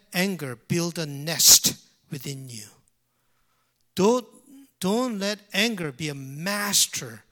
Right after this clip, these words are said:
within you. Once it becomes settled and becomes a master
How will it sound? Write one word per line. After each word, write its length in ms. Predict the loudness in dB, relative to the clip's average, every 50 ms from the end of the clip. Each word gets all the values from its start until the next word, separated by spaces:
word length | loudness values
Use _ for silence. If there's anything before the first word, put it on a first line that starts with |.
| _ _ _ _ _ _ _
within 380 | -12 -12 -10 -10 -10 -12 -12 -14
you. 160 | -14 -16 -16 -18 _ -20 -20 -2
Once 500 | 4 4 6 6 6 4 2 2 2 0 -2 -6 -12 _ _ _ _ _ _
it 140 | -16 -14 -8
becomes 320 | -8 -8 -6 -6 -4 -4
settled 500 | -2 -2 -2 -2 -4 -6 -6 -8 -8 -8
and 120 | -10 -10 -10
becomes 320 | -12 -10 -10 -10 -10 -10
a 60 | -12
master 840 | -14 -12 -8 -6 -6 -6 -4 -4 -4 -4 -6 -6 -8 -10 -10 -10 -12